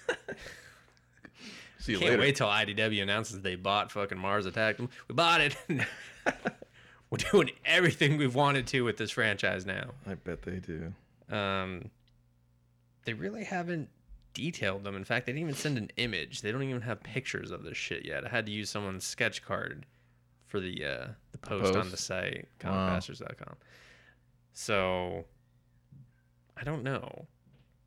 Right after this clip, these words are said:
Speaker 1: I'll buy a pack. I'll open it up on the podcast. We'll go through 'em together.
Speaker 2: We will,
Speaker 1: See if we
Speaker 2: because
Speaker 1: get a hologram. If so, then we'll do tradesies with someone else and try to get another hologram.
Speaker 2: That's fine. I can appreciate that. Oh, and then we'll get the card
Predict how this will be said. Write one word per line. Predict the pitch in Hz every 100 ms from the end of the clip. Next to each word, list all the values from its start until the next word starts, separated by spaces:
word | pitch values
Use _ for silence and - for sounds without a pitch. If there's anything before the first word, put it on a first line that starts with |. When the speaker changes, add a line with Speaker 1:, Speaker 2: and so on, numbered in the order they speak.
| _
Speaker 1:
I'll | - 190
buy | 139 98
a |
pack. | - - - -
I'll | 127 143
open | 139 107
it | 98
up | - - -
on | 107
the | 98
podcast. | 104 76 82 - - - - - _
We'll | 107 113
go | 113 107
through | - 98
'em | 92
together. | - - 53 65 67
Speaker 2:
We | 165 135
will, | 107 101
Speaker 1:
See | 92 90 87
if | 87
we | 107
Speaker 2:
because |
Speaker 1:
get | 101
a |
hologram. | 98 95 - - 69 64 - - - _
If | 123 127
so, | - 104 101 101 -
then | 104 95
we'll | 95
do | 92
tradesies | - 107 107 98 -
with | 101
someone | - 131 123
else | 104 98 - - - _ _ _ _ _ _ _ -
and | -
try | 101
to | 98
get | 90
another | 92 69
hologram. | - 71 - 62 60 -
Speaker 2:
That's | 113 107 -
fine. | 95 90
I | 95
can | 92
appreciate | - 92 - -
that. | - -
Oh, | 117 139 117
and | 120
then | 135
we'll |
get | 120 120
the | 90
card | - 104 98 113